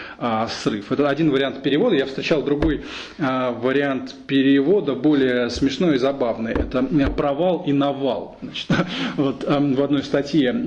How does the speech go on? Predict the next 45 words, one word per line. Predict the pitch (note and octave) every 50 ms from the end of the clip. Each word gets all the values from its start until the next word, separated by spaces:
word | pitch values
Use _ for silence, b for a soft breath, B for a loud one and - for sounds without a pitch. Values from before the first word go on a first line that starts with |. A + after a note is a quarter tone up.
| C3+ B2+
я | B2+ B2
прочитал | B2 C3+ - - - - C#3+ B2 B2
такие | - C#3+ C#3+ - - C#3+ A#2
слова. | - - C3+ B2 A#2 A2+ A#2
Не, | B2 B2+ C3+ C#3
не, | D3+ D3 C#3+ C#3+ C#3
не | C3+ C3+ C#3
подрыв | B2+ C3 C3 C3+ C3 - -
и | D3
надрыв, | C#3 C3 D3 C3 - C#3
а | B2
провал | - - C#3 C3+ C#3 D#3+ E3+ E3 - -
и | C3
навал. | C3+ C3+ C#3+ C3+ B2+ A2 G#2 A2+
Он | C3 C3 C#3 C3+ C#3 -
как-то | C3+ - - - - B2
весел, | A#2 C3+ D3 B2 - - - - G2+ A2+
да? | C#3 D3
Ну, | C#3+ D3 D3 C3 B B B B B B B B -
а, | D3+ C3+ B2+
так, | B2 B2+ A2+ - -
а, | F3+ B2 B2 B2+ B2+ B2 C3 C#3 C#3 -
п-, | - -
политически | - - E3 D3+ D3+ D3+ - C#3 - - - -
немножко | - - B2+ - - D#3 C#3 B2+
ангажировано. | D3 D#3 C3+ C3+ B2+ D3+ D3+ C#3 C3 C#3 A#2+ - G2 G#2+ G2+ G2 G#2 G#2+
То | G#2 -
есть | G#2+ G2 -
там | - A#2 A2 G#2
вот | G#2 G#2 -
есть, | A#2 G2+ G2+ - - - B B B B B B
а, | F3 F3 - B2 C3+ B2 A#2+
а, | A#2+
вещи, | C#3 D3+ C3+ B2 C#3+ D3 D3 - C#3+
они | C#3 D3 F3+ D#3 D3+ C#3 D3+ D#3+
либо | C#3+ D3+ C#3+ C3+ B2+
проваливаются, | C3 C#3+ C#3+ C#3+ F3+ A3+ A#3+ G#3+ D3+ B2 A#2+ A#2 A#2+ A#2 - C3+
либо | D3 D3 C#3+ C#3+ D3+
им | F#3 D#3+ D3+ D3+ D3+
наваливают, | D3+ D3 C#3 B2+ B2+ A#2 G2+ F#2+ G2+ G2+ G2 F#2+ G#2 - - -
он | - - -
говорит. | - A2 - - - - -
То | - -
есть | - - - - -
вот, | -